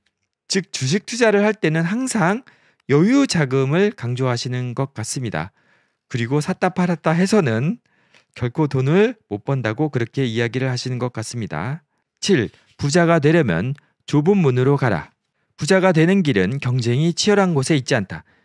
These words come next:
인터넷 관련 벤처 비즈니스가 인기라고, 조개구이점이 성황이라고, 호프집이 잘 된다고, 주식해서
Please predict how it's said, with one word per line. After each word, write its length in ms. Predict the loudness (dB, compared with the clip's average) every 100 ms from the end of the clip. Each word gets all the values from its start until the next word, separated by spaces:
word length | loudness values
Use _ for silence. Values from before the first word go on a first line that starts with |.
| _ -4
인터넷 460 | -2 2 4 4
관련 340 | 4 4 4 2
벤처 340 | 0 2 0
비즈니스가 640 | 0 0 0 0 0 0
인기라고, 600 | 0 0 2 2 2 -2 -2 _ _
조개구이점이 840 | -4 0 2 2 4 2 2 2 0
성황이라고, 720 | 0 2 2 2 0 0 -2 _ _ _ -6
호프집이 520 | 0 -2 0 0 0
잘 240 | 2 2
된다고, 500 | 2 2 -2 -2 -4 _ _ -6
주식해서 840 | -2 0 0 0 0 0 -2